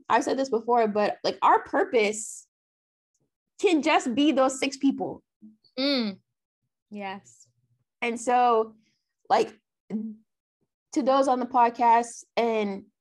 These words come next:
Speaker 1: whoever's listening, like, if you are getting that sick, tho-, those six people, then, and you're sad that that's not your purpose, I,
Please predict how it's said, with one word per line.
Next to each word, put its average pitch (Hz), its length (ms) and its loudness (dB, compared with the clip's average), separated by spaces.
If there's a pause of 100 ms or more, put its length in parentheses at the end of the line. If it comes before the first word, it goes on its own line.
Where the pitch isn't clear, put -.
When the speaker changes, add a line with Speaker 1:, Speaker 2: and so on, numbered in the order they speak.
(260)
Speaker 1:
whoever's 233 440 0
listening, 247 360 -2
like, 214 180 -2 (1000)
if 285 240 2
you 359 480 6
are 277 260 6
getting 269 340 2
that 277 200 -2
sick, 269 300 -6
tho-, 240 200 4
those 233 340 0
six 285 180 -6
people, 262 480 2 (800)
then, 202 480 -4 (260)
and 220 380 -2
you're 247 200 2
sad 262 480 2
that 254 100 0
that's - 220 0
not 226 180 0
your 233 120 -2
purpose, 240 760 -4 (1300)
I, 254 540 4